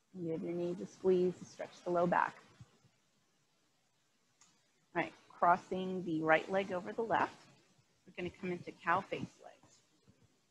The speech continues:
Okay. So now keeping the heels close to the, um, thighs or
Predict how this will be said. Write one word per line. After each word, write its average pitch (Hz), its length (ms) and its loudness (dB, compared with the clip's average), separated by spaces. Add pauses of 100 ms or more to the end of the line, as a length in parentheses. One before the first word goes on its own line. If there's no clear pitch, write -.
(920)
Okay. - 160 -12 (720)
So 180 340 6
now 165 380 4
keeping 277 260 -4
the 208 60 -4
heels 196 360 0
close 180 400 2 (100)
to 208 80 0
the, 170 240 4 (340)
um, 160 420 2 (120)
thighs 185 580 6
or 156 240 -8